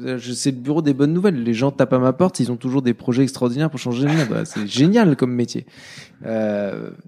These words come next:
donc oui, ça, c'est vrai que, euh, c'est, c'est une vraie chance que d'avoir, euh, être en contact avec, euh, ces, ces gens qui, euh,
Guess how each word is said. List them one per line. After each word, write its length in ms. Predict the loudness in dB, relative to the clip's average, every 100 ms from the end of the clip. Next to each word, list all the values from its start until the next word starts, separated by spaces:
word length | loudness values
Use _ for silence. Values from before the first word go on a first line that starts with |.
| -4
donc 300 | -4 -4 0
oui, 380 | 4 4 0 _
ça, 240 | -6 0 0
c'est 160 | 0
vrai 340 | -4 -6 -8 _ _
que, 100 | -6
euh, 560 | -4 -2 -2 -4 -6 -4
c'est, 1120 | -2 0 0 -2 -2 -4 -6 -8 -10 -14 -20 _ _ _ _
c'est 180 | -4 0
une 100 | 2
vraie 140 | 4 4
chance 320 | 2 0 0
que 80 | 0
d'avoir, 580 | 2 2 2 2 2
euh, 380 | -4 -4 -2 -4 -4 -4
être 240 | -4 -2
en 60 | -2
contact 400 | -2 0 0 0
avec, 340 | -2 -2 -2
euh, 220 | -4 -4 -6 -14 -20 -20 -20 -12
ces, 240 | -6 -2 0
ces 220 | 0 0
gens 240 | 2 0
qui, 320 | 0 -6 -6 -6
euh, 180 | -6